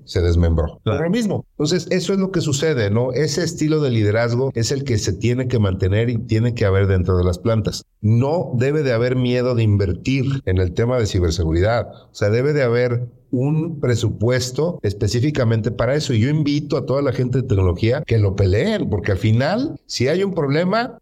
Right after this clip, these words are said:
Speaker 1: evidentemente van a decir, "Es tu responsabilidad", ¿verdad? Y eso es algo que yo siempre estoy peleando, ¿no? Este, que estoy haciendo, pues, que los muchachos se den cuenta y que si tienen que pedir, pidan. Y no que con un antivirus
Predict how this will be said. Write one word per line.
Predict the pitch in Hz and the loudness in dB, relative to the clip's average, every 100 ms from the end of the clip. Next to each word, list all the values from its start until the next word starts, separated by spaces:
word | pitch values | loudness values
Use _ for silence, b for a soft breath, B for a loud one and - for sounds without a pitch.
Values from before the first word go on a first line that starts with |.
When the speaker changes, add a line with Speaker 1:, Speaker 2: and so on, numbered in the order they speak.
| - | -4
Speaker 1:
evidentemente | 113 113 117 147 143 131 139 135 | 0 2 0 0 -2 -2 -2 -2
van | 127 131 | 0 0
a | |
decir, | 123 131 139 143 | 0 0 -2 -2
"Es | 139 120 - | -2 -2 0
tu | 123 | 0
responsabilidad", | 120 113 107 95 92 87 82 80 80 67 - | 0 0 0 0 2 2 2 2 0 -4 -6
¿verdad? | 76 80 131 - _ | -4 -4 -6 -14 _
Y | 107 143 | -2 0
eso | 165 175 | -2 -2
es | 170 - | -2 -2
algo | 160 151 | -2 -2
que | 151 131 | -2 -2
yo | 139 | -2
siempre | 139 139 139 131 | -2 -2 -2 -2
estoy | 135 123 | -2 -2
peleando, | 123 147 175 165 104 | 0 -2 0 0 0
¿no? | 107 139 | 0 0
Este, | 117 - 104 | -2 -2 -4
que | 92 | -2
estoy | 95 - 117 123 | -4 -2 0 0
haciendo, | 113 127 120 120 | 0 0 0 0
pues, | 107 | 0
que | 123 | 0
los | 117 120 | 0 2
muchachos | 117 117 143 143 135 | 0 0 -2 0 0
se | 120 | 0
den | 117 123 | 0 -2
cuenta | 127 131 127 139 | -2 -2 -2 -2
y | 110 | 0
que | 104 | -2
si | 92 95 | -2 -2
tienen | 131 165 | -2 -2
que | 160 | -2
pedir, | 120 113 135 143 | -2 0 0 -2
pidan. | 139 185 202 92 90 | -2 0 0 -2 0
Y | 107 | 2
no | 120 135 | 2 0
que | 160 | -2
con | - 120 131 | -2 -2 0
un | 147 156 147 | 0 0 0
antivirus | 120 123 123 143 143 | 0 0 0 0 -2